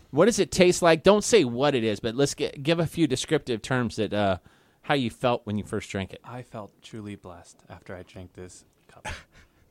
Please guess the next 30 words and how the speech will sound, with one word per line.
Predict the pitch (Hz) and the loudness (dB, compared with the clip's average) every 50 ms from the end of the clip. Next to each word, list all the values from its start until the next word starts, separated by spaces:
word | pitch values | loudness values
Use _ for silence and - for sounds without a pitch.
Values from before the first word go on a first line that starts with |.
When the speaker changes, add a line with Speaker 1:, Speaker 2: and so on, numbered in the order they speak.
| _ - | _ -20
Speaker 2:
It | 104 | -20
was, | 95 98 95 90 87 - | -20 -18 -18 -18 -18 -14
uh, | 104 95 95 95 95 95 95 95 95 95 | -14 -12 -10 -10 -8 -8 -10 -10 -12 -14
Speaker 3:
Yeah. | 87 82 95 - _ - - - - - - _ _ _ _ _ _ - | -16 -16 -16 -18 _ -20 -20 -20 -20 -20 -20 _ _ _ _ _ _ -20
Speaker 2:
it's | 113 - | -16 -14
just | - 135 - - | -14 -14 -14 -12
got | 135 127 - | -14 -14 -14
that | 120 113 - _ _ - | -14 -16 -18 _ _ -20
perfect, | - - 131 127 127 120 - - 131 123 117 _ _ _ - - - - - _ - | -18 -14 -12 -12 -12 -12 -14 -14 -14 -14 -14 _ _ _ -20 -20 -20 -20 -20 _ -20
um, | - 110 104 101 101 98 98 98 98 98 101 _ _ _ _ | -18 -16 -16 -14 -14 -14 -14 -16 -16 -18 -20 _ _ _ _
sweet | _ - - - - 120 113 113 117 123 - _ - - _ _ _ _ - - - _ _ _ _ _ _ _ _ | _ -20 -20 -20 -20 -18 -14 -14 -14 -14 -16 _ -20 -20 _ _ _ _ -20 -20 -20 _ _ _ _ _ _ _ _
taste | - 120 120 - - - | -12 -12 -12 -12 -12 -12
to | 139 139 | -10 -10
it, | 139 143 147 _ _ _ _ | -10 -10 -12 _ _ _ _
that, | - 107 - 107 | -10 -10 -10 -8
but | 107 107 | -10 -12
it's | 104 - | -12 -10
kind | - 139 127 | -12 -12 -12
of | 104 104 | -12 -12
light, | 95 98 98 113 135 - | -10 -10 -8 -8 -10 -10
too, | - - 127 127 | -14 -16 -16 -14
so | - - | -14 -14
you | 110 | -16
can | - 110 | -14 -14
just | 104 - - | -16 -16 -18
keep | - - 117 - | -18 -18 -14 -10
Speaker 1:
Yep. | 139 110 107 101 | -8 -8 -8 -8
Speaker 2:
drinking | 98 110 - - 117 117 | -10 -14 -16 -16 -14 -14
it. | 117 120 - - - | -14 -16 -16 -12 -8
Speaker 1:
Yep. | 107 107 120 - | -8 -8 -8 -8